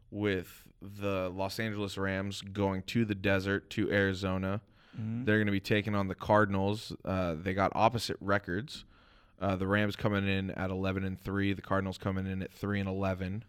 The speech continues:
Speaker 2: Yep.
Speaker 1: Uh, the Rams obviously coming off the upsetting loss to
Speaker 2: Yeah, the
Speaker 1: Philly.
Speaker 2: forty-niners fucked up getting the fir-, they fucked up their chances of getting the first pick.
Speaker 1: Yeah. Uh, but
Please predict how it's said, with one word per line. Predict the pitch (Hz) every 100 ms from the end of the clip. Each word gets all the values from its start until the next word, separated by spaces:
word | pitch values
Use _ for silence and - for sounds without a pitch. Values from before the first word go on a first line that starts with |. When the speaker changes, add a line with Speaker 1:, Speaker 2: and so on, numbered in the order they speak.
| _ - _ _ -
Speaker 2:
Yep. | 113 113 113 -
Speaker 1:
Uh, | 101 95 90
the | 95
Rams | 104 104 95
obviously | 80 95 90 98
coming | 107 98
off | 95 95
the | - -
upsetting | 92 - 95 92
loss | 92 92 92 - - - -
to | - 104
Speaker 2:
Yeah, | 123
the |
Speaker 1:
Philly. | - - 110 104 95
Speaker 2:
forty-niners | 160 160 147 143 143 135 120
fucked | - 135 117 117
up | 123 110
getting | 120 113
the |
fir-, | 110 117 - - 87
they | 120 120
fucked | 110 131 123
up | 120
their | 117
chances | 117 113 113 117
of | 110
getting | 113 104
the |
first | 113 120 110 -
pick. | 120 113 - _ _ -
Speaker 1:
Yeah. | 123 92 76 - _ _ - - _ _ _ _
Uh, | - 113 107 98 95 85
but | 104 113 107 95